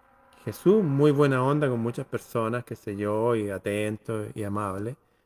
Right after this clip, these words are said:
pero con otras personas, una muralla y señalando, diciendo, "Oye, ustedes son malditos, po. Ustedes son gente maligna, de verdad maligna. Ojalá que le pusieran piedras de molino, que son unas piedras que pesan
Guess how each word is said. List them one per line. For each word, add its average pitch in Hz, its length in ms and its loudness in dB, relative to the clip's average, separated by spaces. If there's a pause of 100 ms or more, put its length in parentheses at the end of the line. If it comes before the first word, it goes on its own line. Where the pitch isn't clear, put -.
(160)
pero 104 160 -4
con 104 120 0
otras 117 200 -2
personas, 139 640 -4 (800)
una 120 220 0
muralla 139 520 4
y 120 140 -2 (920)
señalando, 123 600 2
diciendo, 135 300 0
"Oye, 143 140 0
ustedes 131 680 2
son 107 420 -8 (240)
malditos, 101 640 -2 (120)
po. - 160 -20 (640)
Ustedes 123 400 0
son 113 180 -4
gente 113 400 -4
maligna, 104 500 0
de 95 100 -4
verdad 90 400 -2
maligna. 170 500 -2 (420)
Ojalá 120 300 0
que 117 100 0
le 110 80 2
pusieran 110 360 -2
piedras 123 440 2
de 110 120 -4
molino, 123 380 0
que 107 60 0
son 117 140 -4
unas 104 140 -6
piedras 131 340 4
que 110 100 -4
pesan 107 300 -2